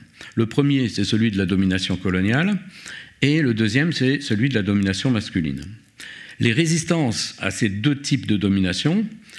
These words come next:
ont ouvert finalement un champ de responsabilité commune, un champ éthique et politique, qui est finalement celui de maintenir, euh, vivante la trace de l'originel, de l'exigence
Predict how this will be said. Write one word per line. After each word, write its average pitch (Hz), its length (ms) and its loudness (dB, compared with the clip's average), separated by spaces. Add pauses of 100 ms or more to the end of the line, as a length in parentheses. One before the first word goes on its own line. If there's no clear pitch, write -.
(340)
ont 139 220 2
ouvert 185 300 0
finalement 143 580 0
un 117 100 2
champ 123 420 0 (280)
de 101 100 2
responsabilité 117 1120 0 (460)
commune, 127 480 2 (680)
un 120 100 4
champ 110 360 0
éthique 135 360 0
et 117 80 2
politique, 107 640 0 (380)
qui 143 180 2
est 214 100 0
finalement 180 600 0 (160)
celui 143 380 0
de 131 120 2
maintenir, 135 840 2 (580)
euh, 90 200 2
vivante 156 640 -2 (100)
la 110 120 0
trace - 640 -4
de 101 140 0
l'originel, 113 800 0
de 120 140 2
l'exigence 117 680 0